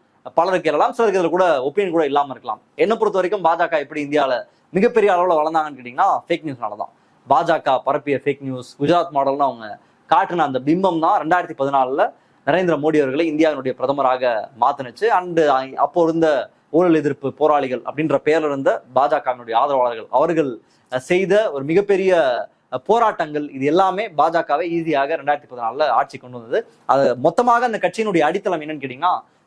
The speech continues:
ஃபேக் நியூஸ் தான். அது வந்து அவங்களுடைய வரலாற்று நெடுகிலும் அவர்கள் எது பின்னாடி இருந்திருக்காங்க அப்படின்னா, ஃபேக் நியூஸ் பின்னாடி தான். But, அஹ், கடந்த காலங்கள்ல அதெல்லாம் அட்ரஸ் பண்றதுக்கு, அதை கவுண்டர் பண்றதுக்கு நம்ம கிட்ட போதுமான அளவு தரவுகள் இல்லாம இருந்தது. காரணம், அஹ், அப்போ இருந்த சோஷியல் மீடியாவினுடைய வீக்னஸா இருக்கலாம், அல்லது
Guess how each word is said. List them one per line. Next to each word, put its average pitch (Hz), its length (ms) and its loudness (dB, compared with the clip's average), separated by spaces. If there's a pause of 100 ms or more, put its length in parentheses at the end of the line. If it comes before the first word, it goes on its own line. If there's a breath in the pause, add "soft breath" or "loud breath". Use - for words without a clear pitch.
ஃபேக் 175 160 -2
நியூஸ் 143 240 -6
தான். 123 120 0
அது 123 140 -2
வந்து 143 180 2
அவங்களுடைய 127 280 0
வரலாற்று 151 720 0
நெடுகிலும் 185 460 0 (340)
அவர்கள் 135 300 0
எது 220 260 2
பின்னாடி 175 260 0
இருந்திருக்காங்க 151 500 -2
அப்படின்னா, 127 300 -2
ஃபேக் 165 220 -2
நியூஸ் 151 200 -8
பின்னாடி 117 240 -6
தான். 220 160 0 (320 loud breath)
But, 214 260 2
அஹ், 147 260 0
கடந்த 226 280 2
காலங்கள்ல 226 500 2
அதெல்லாம் 202 360 0
அட்ரஸ் 175 300 0
பண்றதுக்கு, 160 480 -6
அதை 139 200 -2
கவுண்டர் 175 340 -2
பண்றதுக்கு 147 340 -8
நம்ம 139 120 -8
கிட்ட 127 200 -2 (480 soft breath)
போதுமான 170 340 2
அளவு 156 320 2 (520 soft breath)
தரவுகள் 208 340 2
இல்லாம 160 260 0
இருந்தது. 143 260 -6
காரணம், 175 400 -2 (120)
அஹ், 135 240 2
அப்போ 135 200 -2
இருந்த 156 160 -4
சோஷியல் 156 320 -6
மீடியாவினுடைய 120 600 -4
வீக்னஸா 147 360 0
இருக்கலாம், 120 360 -2
அல்லது 139 280 -2